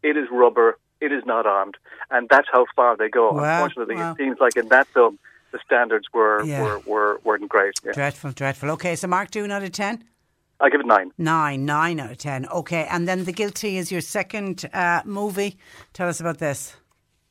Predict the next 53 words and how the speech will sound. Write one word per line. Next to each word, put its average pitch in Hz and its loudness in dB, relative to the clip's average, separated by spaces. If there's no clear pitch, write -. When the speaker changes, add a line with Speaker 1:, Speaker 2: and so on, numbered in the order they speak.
Speaker 1:
Uh, 165 8
this 160 -2
is 160 -8
Jake 165 0
Gyllenhaal. 143 6
This 143 0
is 131 -8
based 135 0
on 127 2
a, - 2
on 113 2
a, - 0
on 110 0
a, 104 0
uh, 98 -2
Danish 131 0
film. 101 0
And, 110 2
um, 110 6
I 117 0
haven't 151 2
seen 165 2
the 117 -2
Danish 110 2
film, 113 4
but 113 6
I 110 6
did 131 -4
see 143 -10
the 117 -6
trailer, 110 2
and 117 0
it 117 2
is 135 -4
quite 117 0
similar 107 0
to 123 -2
this. 110 -6
Now, 135 4
normally 156 6
when 123 -6
they 110 2
transfer 123 0
these 113 -8
kind 120 -2
of 107 -4
European 117 0
movies 104 -6
to 120 -10
kind 107 -2
of 98 -2
American 110 0
movies, 101 -4